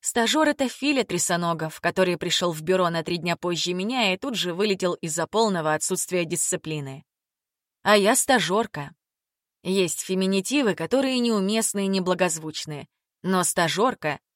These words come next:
вполне себе устоявшаяся форма. Однако шеф, Большой Ник, всегда называет меня только стажером. Уверена, нарочно, чтобы посмотреть, как я злюсь. Но сегодня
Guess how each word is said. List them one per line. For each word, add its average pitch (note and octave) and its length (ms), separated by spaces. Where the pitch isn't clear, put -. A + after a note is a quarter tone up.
вполне C#4+ 440
себе A#3 260
устоявшаяся G3 800
форма. D3+ 500
Однако F#3+ 520
шеф, G#3+ 380
Большой D#3+ 460
Ник, D3+ 320
всегда C4+ 380
называет A#3 520
меня G#3 240
только B3 360
стажером. D#3 680
Уверена, C4 520
нарочно, A#3 720
чтобы F3 340
посмотреть, F#3 580
как E3 240
я F3 100
злюсь. D3+ 480
Но F3+ 340
сегодня D#3+ 880